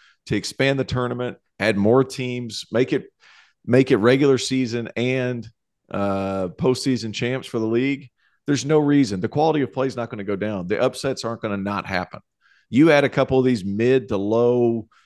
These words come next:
um, major conference teams, they're gonna get beat because these mid-major teams can play.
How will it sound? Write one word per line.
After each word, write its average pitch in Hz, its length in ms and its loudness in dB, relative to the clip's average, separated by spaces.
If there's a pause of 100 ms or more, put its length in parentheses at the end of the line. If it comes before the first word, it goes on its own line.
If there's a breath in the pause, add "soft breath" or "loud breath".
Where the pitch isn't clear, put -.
(260 soft breath)
um, 92 640 -6
major 117 400 0
conference 123 520 -6
teams, 117 280 -6
they're 117 120 2
gonna 151 140 -2
get 107 220 0
beat - 420 -2 (440)
because 101 400 -2
these 117 200 -2
mid-major 120 520 -2
teams 95 300 -8
can 76 180 -12
play. - 460 -12